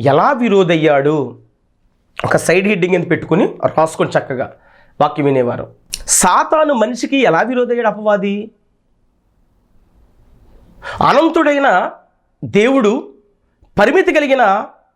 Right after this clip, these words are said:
ఈ మానవుడి ద్వారా ఆయన బాధపడాల్సిన పరిస్థితులు వస్తున్నాయి. అపరిమితమైన దేవాతి దేవుడు, అనంతుడైన దేవుడు,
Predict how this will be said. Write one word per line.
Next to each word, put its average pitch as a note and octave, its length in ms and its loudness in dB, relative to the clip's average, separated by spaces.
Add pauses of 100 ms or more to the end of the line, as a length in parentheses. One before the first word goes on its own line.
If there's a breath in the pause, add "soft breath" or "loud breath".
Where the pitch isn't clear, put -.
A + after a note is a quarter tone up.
ఈ F3 100 0
మానవుడి G3 640 2
ద్వారా F3 380 2 (2500)
ఆయన C#4 280 4
బాధపడాల్సిన C4+ 720 0
పరిస్థితులు C4+ 240 0
వస్తున్నాయి. G3+ 460 -2 (200)
అపరిమితమైన C#4+ 540 2
దేవాతి A#3 400 0
దేవుడు, F#3+ 440 -2 (760)
అనంతుడైన D4 560 2
దేవుడు, G#3 500 0